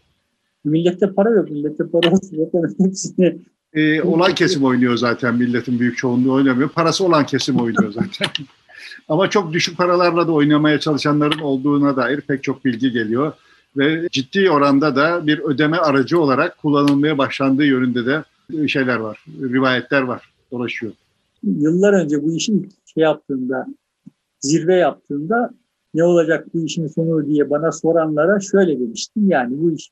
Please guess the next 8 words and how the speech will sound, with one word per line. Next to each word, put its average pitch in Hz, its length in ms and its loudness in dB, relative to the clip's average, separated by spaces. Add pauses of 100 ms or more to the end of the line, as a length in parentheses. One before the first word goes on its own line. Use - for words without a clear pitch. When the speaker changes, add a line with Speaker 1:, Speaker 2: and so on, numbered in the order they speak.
Speaker 1:
bu 165 340 2 (180)
zirvede 151 680 0 (240)
durmaz 170 420 2
herhalde" 139 580 0
filan 196 400 0
ama 160 220 -2
uzun 196 360 2
vadede 143 520 0